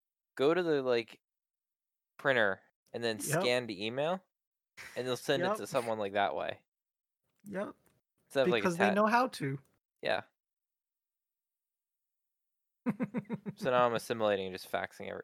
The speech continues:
Speaker 1: I think, I literally think earlier in this week, I saw someone, I hear-, overheard someone say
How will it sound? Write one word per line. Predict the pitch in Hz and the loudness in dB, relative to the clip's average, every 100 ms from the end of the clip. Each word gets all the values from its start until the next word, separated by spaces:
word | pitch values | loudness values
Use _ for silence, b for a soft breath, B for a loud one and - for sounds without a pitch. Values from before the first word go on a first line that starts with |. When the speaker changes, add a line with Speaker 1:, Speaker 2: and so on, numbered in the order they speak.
| - | -6
Speaker 1:
I | - | -6
think, | - 147 - | -4 -8 -6
I | - 120 | 0 0
literally | 123 147 151 | 2 2 2
think | 131 135 113 _ _ _ _ _ _ _ _ _ _ _ _ _ _ _ _ | -2 -6 -8 _ _ _ _ _ _ _ _ _ _ _ _ _ _ _ _
earlier | 117 123 123 | -4 -2 0
in | 120 | -2
this | 113 - | -4 -12
week, | 113 117 - - _ _ | -10 -10 -12 -20 _ _
I | - 107 | -2 -2
saw | - 120 113 | 2 2 2
someone, | - 120 110 107 98 - | -2 -4 -2 -4 -6 0
I | 110 | 0
hear-, | 113 - | 0 -4
overheard | 113 127 127 123 110 | -4 -2 -2 -2 -4
someone | - 117 110 | -6 -8 -8
say | - 110 101 95 | -4 -2 -2 -4